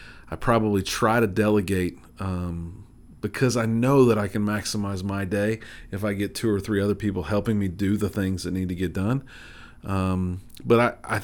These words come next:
I think I've shared this story a bunch. You know what I'm gonna say, but if there's a big rock, big proposal, if there's, uh, training that's due today, has to be done today,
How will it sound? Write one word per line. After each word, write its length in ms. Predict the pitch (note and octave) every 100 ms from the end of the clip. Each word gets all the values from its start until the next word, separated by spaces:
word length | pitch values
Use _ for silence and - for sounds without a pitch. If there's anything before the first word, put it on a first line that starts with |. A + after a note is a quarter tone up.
| -
I 60 |
think 360 | G#2+ - C3+ A#2+
I've 100 | G#2+
shared 240 | - A#2
this 140 | G#2 G2
story 280 | - G#2 G2
a 60 |
bunch. 480 | F#2+ G#2 G#2 - -
You 180 | G#2 G#2+
know 200 | A2 A2
what 160 | G#2 G2
I'm 160 | G2
gonna 200 | G2 F#2+
say, 340 | - A#2+ A2 F#2+
but 200 | F#2 - - - - - -
if 100 | -
there's 220 | B2+ E3
a 80 | G2+
big 420 | - B2 A#2+ G2+
rock, 500 | F#2+ F2+ E2+ - - - - -
big 200 | C3 C3
proposal, 720 | A#2+ A#2 - F#2+ F2 D2 F#2 F#2
if 200 | F#2+ F#2+
there's, 600 | G#2 G2+ F#2+ F2+ - - -
uh, 380 | F#2 F#2+ F#2 F2+
training 460 | - - B2+ B2 G#2+
that's 180 | F2+ -
due 220 | A2 A2+
today, 400 | G2 F#2+ F#2 E2
has 340 | F2 A#2+ -
to 100 | -
be 120 | G2
done 220 | F#2 F#2 F2
today, 320 | F2 E2+